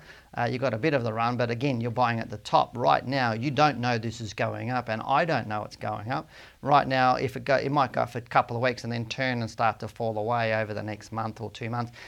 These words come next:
It may go right down to this sort of areas, around a two to three dollars, um, from there. But, uh,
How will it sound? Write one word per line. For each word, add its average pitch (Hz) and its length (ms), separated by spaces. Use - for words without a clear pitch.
It 127 120
may 127 180
go 120 200
right 120 300
down 117 320
to 120 160
this 123 180
sort 120 200
of 107 100
areas, 120 300
around 110 240
a 104 60
two 117 340
to 113 160
three 113 260
dollars, 117 440
um, 110 520
from 110 400
there. 123 300
But, 110 220
uh, 113 80